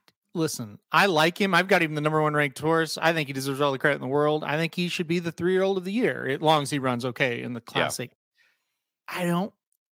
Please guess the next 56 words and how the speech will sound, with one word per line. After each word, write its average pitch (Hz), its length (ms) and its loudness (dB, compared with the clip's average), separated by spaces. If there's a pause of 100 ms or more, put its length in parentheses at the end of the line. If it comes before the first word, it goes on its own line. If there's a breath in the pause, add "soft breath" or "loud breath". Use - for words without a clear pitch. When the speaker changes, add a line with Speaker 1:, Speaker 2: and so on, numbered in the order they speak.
Speaker 1:
there's 175 200 -2
just 165 220 -2
something 196 240 0
about 190 340 0
him. 196 80 0
It's 165 140 -6
like, 151 160 -6 (100)
I 160 180 -6
don't 180 300 -2
think 160 200 -6
he's 151 200 -12
a 151 80 -6
classic 170 540 -4
winner, 143 320 -14 (160)
but 190 500 4 (840)
I 170 160 4
don't 180 200 2
think 165 140 -2
this 156 200 2
is 143 120 2
a 151 80 6
normal 143 480 2
classic 127 640 -6
either. 156 340 -8
So - 180 -2
I've 190 160 4
gotta 220 180 4
get 196 320 2
over 185 300 2
that. 135 380 -2 (640 loud breath)
He 214 180 0
doesn't 208 340 4
look 180 300 4
like 151 240 2 (180)
these 156 240 0
other 165 180 6
classic 147 500 0
winners, 117 480 -10
okay? 147 420 0 (200 soft breath)
And 180 100 0
it's 190 120 -2
not, 277 120 6
it's - 100 -4
not 330 140 2
a 240 40 2
knock 233 400 2
on 151 100 -2
him. 135 260 -6
To 170 100 -4
win 226 240 0
the 302 60 0
Breeders' 262 280 -2
Cup 220 120 -8
Classic, 160 500 0
you're 165 80 0
the 139 100 -4